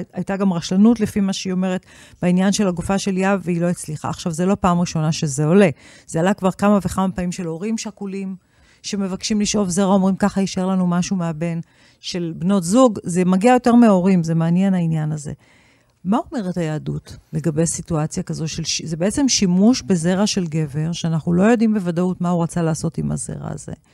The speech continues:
זה שימוש בזרע אחרי ש-, שנשמתו של הגבר כבר לא נמצאת כאן, סיטואציה מאוד מאוד עדינה.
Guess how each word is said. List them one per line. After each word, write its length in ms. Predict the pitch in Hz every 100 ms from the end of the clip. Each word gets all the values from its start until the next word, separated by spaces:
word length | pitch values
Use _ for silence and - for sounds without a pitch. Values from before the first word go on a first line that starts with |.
| _ _ -
זה 120 | 170
שימוש 520 | - 185 202 254 -
בזרע 540 | 170 165 160 202 220 190
אחרי 220 | - 190
ש-, 120 | - 190 - -
שנשמתו 580 | - 170 165 170 165 202
של 160 | 208
הגבר 320 | 180 170 185 190
כבר 180 | 170
לא 120 | 160 170
נמצאת 500 | 175 - - 160 -
כאן, 340 | 220 226 233 - _ _ _ _ _ _ -
סיטואציה 600 | - - 139 156 - 208
מאוד 400 | 160 - 190 170
מאוד 280 | 160 156 -
עדינה. 480 | 123 151 147 151